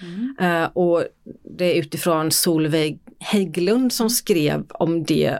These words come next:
Speaker 2: och menade att, nu hoppas jag att jag säger rätt, men att, ehm, eh, det är ju inte bara liksom en allmän konvention om barn, utan handlar om barns rättigheter, så därför är det ett mer adekvat namn liksom.
Speaker 1: Mm.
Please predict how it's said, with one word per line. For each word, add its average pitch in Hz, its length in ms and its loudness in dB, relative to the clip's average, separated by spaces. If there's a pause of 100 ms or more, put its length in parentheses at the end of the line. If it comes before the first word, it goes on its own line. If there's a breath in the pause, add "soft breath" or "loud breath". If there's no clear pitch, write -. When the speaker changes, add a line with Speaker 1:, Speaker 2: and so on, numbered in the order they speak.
(160)
Speaker 2:
och 170 120 0
menade 156 440 0
att, - 380 -8 (680)
nu 175 180 0
hoppas 170 320 -2
jag - 80 -8
att - 60 -12
jag - 80 -6
säger 156 200 0
rätt, 175 240 -4
men 185 220 0
att, 170 300 -6
ehm, 160 480 0 (680 loud breath)
eh, 190 140 -2
det 208 80 2
är 196 40 4
ju 226 60 2
inte 233 160 -2
bara 170 320 0
liksom 170 260 0
en - 60 -4
allmän 165 300 0
konvention 185 540 0
om 196 220 2
barn, 190 280 2
utan 185 180 -4
handlar 175 180 2
om 160 80 2
barns 165 280 0
rättigheter, 175 640 0
så 180 140 0
därför 170 240 0
är - 20 2
det 165 80 2
ett 156 100 -2
mer 156 320 0 (100)
adekvat 180 500 -2
namn 240 280 2
liksom. - 400 -4
Speaker 1:
Mm. 226 160 -10